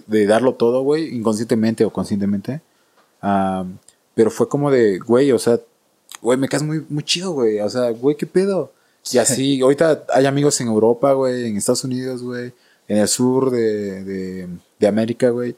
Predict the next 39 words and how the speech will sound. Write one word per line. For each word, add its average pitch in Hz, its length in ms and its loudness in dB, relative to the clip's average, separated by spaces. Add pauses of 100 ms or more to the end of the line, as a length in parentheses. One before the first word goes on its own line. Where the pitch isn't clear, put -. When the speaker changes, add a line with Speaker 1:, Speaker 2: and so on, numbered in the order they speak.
(100)
Speaker 2:
Ujú. 135 340 -10
Speaker 1:
que, 117 120 2
güey, 156 380 4
o 156 80 4
sea, 131 220 0 (460)
están 139 220 0
estudiando, 147 680 2
están 139 320 -2
a-, 135 140 -4 (160)
la 113 120 0
están 135 200 0
rompiendo, 127 600 -2
güey. 135 320 -6 (360)
Y 117 60 -2
el 120 60 0
día 131 120 4
que 151 100 0
nos 147 140 2
veamos, 131 320 0
güey, 139 160 4
vamos 127 440 2
a - 20 -4
ser 135 120 0
los 127 160 -2
mismos 131 320 -12
güeyes 123 340 -6
cuando 117 220 -6
te-, 110 80 -14
que 107 180 -8
cuando 110 200 -2
teníamos 117 380 -12
diecisiete, 104 640 -6
dieciocho, 104 640 -8
güey. 98 140 -12
O 98 100 -12
sea, 107 280 -4 (480)
güey, 160 160 6
eso, 185 340 2 (380)
eso 185 420 0